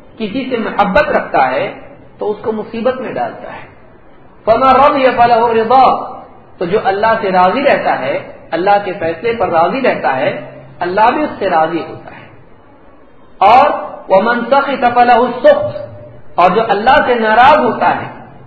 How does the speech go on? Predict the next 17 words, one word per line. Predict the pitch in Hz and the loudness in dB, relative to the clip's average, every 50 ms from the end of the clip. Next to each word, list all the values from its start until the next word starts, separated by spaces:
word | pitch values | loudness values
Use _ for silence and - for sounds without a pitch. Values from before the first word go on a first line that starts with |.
| - - - | -20 -18 -16
تو | - - | -14 -12
اللہ | 131 131 131 139 147 165 | -10 -6 -2 0 0 0
بھی | 190 208 | 0 -2
اس | 180 135 131 | -6 -6 -8
سے | 139 | -12
ناراض | 127 120 120 120 123 127 120 | -10 -8 -6 -4 -4 -4 -4
ہو | 113 101 - | -8 -12 -14
جاتا | - - - - - - | -16 -18 -18 -20 -20 -20
ہے۔ | - - - - - - - - - - - - - - - - - - | -20 -20 -20 -20 -20 -20 -20 -20 -20 -20 -20 -20 -20 -20 -20 -20 -14 -10
تو | 208 202 | -10 -8
پہلی | - - 226 240 269 311 349 330 | -6 -4 -2 -2 0 0 0 0
چیز | - 302 294 262 - - | 0 -2 -4 -4 -2 -2
تو | 233 | -2
یہ | 220 196 190 185 196 214 - - - - - - - - - | -2 0 -2 -2 -2 -4 -8 -12 -18 -20 -20 -20 -20 -18 -10
کہ | - 233 254 254 262 262 262 - - - - - - - - - - - - - - - - - - - - - - - - - - - - - - - - - - - - - - - - - - - | -6 -4 -2 -2 -4 -4 -8 -12 -18 -20 -20 -20 -20 -20 -20 -20 -20 -20 -20 -20 -20 -20 -20 -20 -20 -20 -20 -20 -20 -20 -20 -20 -20 -20 -20 -20 -20 -18 -14 -12 -12 -10 -12 -14 -16 -20 -20 -18 -14 -10
ماتم | 170 190 220 240 254 262 294 302 277 226 | -6 -4 -2 -2 -2 -4 -4 -6 -6 -4
کرنا | 247 220 202 202 196 196 185 160 139 - - | -2 -2 -2 -4 -4 -6 -6 -6 -6 -8 -12